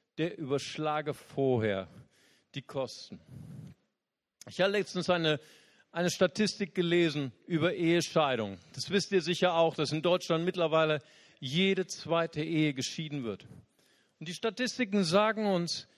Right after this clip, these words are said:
dass die Ehen, von denen die ein zweites, die ein drittes Mal geheiratet haben, prozentuell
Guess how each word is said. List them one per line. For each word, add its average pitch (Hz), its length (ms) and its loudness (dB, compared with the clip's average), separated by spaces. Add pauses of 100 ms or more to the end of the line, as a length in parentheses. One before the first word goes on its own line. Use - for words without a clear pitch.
(220)
dass 170 240 2
die 226 380 0
Ehen, 208 580 2
von 180 300 0
denen 202 220 2
die 202 100 4
ein 196 140 2
zweites, 214 800 -2 (340)
die 180 60 4
ein 196 100 2
drittes 214 400 0
Mal 208 200 2
geheiratet 196 760 0
haben, 170 340 2 (400)
prozentuell 214 960 4